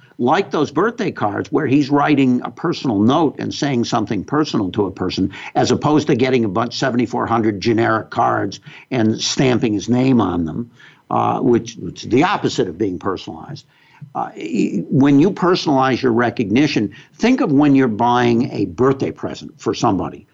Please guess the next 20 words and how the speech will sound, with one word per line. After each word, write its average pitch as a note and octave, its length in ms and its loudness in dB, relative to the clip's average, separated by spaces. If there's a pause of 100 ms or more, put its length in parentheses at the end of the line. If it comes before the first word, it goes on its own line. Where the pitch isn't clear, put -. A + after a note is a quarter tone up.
(140)
a G#2+ 60 -2
friend G#2+ 320 0
of E2 120 -4
yours. - 320 -12 (260)
You B2+ 140 6
don't G#3 200 4
just - 300 -2
go A#2 160 4
out A#2 260 2
and F#2+ 460 -4 (460)
generically A#2+ 920 0
get C3+ 160 0
'em A#2+ 120 2
a G2+ 40 0
mug A2 340 0
that G#2 140 -2
says, F#2+ 280 -6
"You're B2 240 4
the G2 140 -2
best," G2 640 -4